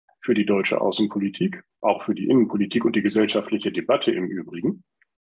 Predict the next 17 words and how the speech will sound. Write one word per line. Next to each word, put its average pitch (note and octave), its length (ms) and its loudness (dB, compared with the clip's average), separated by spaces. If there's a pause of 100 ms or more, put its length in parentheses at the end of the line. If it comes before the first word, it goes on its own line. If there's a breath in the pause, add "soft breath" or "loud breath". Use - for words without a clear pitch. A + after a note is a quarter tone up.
(500)
Da G#2 120 0
bewegen G2 440 0
wir F#2+ 160 -4
uns E2+ 160 -8
alle. B2 400 2 (1000 loud breath)
Und G#2 100 -4
wir G#2+ 100 4
haben A2+ 160 4
bei - 140 2
all C3 160 6
den A#2+ 160 4
Fragen, A2 760 -4 (480)
übrigens A#2 280 2
auch G2 180 -2
heute C#3 280 4
noch C#3 340 0
mit A#2 200 0